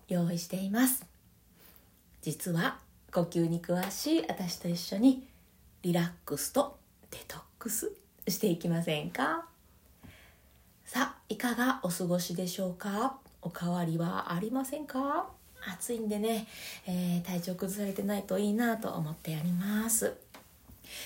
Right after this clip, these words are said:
えー、今日は、うーん、人間関係でなんかイライラとかモヤモヤっとすることが、えー、続いた時に、あ、これやるとそういえばいい風に、いい方向に向かうんだったっていうのを思い出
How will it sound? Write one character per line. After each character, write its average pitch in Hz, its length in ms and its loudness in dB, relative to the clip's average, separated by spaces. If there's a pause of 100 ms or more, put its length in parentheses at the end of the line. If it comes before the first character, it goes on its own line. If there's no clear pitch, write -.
(100)
え 175 200 -2
ー、 - 40 -6
今 277 280 6
日 180 40 2
は、 208 340 2 (380)
う 196 40 -2
ー 180 280 4
ん、 175 40 6
人 180 220 8
間 202 160 2
関 226 240 0
係 208 140 2
で 180 120 0
な 185 160 2
ん - 60 -4
か - 160 0
イ 120 140 -4
ラ - 100 -4
イ - 80 -6
ラ 175 160 0
と 175 160 -4
か - 340 -4
モ 175 120 0
ヤ 165 100 0
モ 165 100 2
ヤ 185 240 0
っ - 60 -18
と 202 100 -2
す 175 140 -2
る 180 80 0
こ 190 140 -4
と 190 100 -2
が、 170 260 6 (360)
え 170 140 -2
ー、 - 60 -8
続 - 220 -4
い 190 60 -4
た 202 100 -4
時 208 340 -6 (200)
に、 214 360 4 (200)
あ、 - 180 -4 (100)
こ 233 140 -8
れ 311 120 -2
や 359 120 2
る 381 140 2
と 359 240 2 (200)
そ 302 200 -2
う 311 40 4
い 320 40 6
え 302 60 6
ば 214 120 6
い 247 200 8
い 254 40 8
風 196 240 2
に、 - 100 -2
い 254 140 6
い 247 60 8
方 202 240 -4
向 196 180 -2
に 175 100 2
向 156 140 2
か 190 160 -4
う 240 60 0
ん 277 100 4
だ 254 100 -2
っ - 80 -10
た - 180 -8
っ - 80 -14
て 185 80 -6
い - 20 -2
う 170 40 -2
の 160 100 -2
を - 120 -8
思 170 260 0
い 170 60 0
出 185 80 -2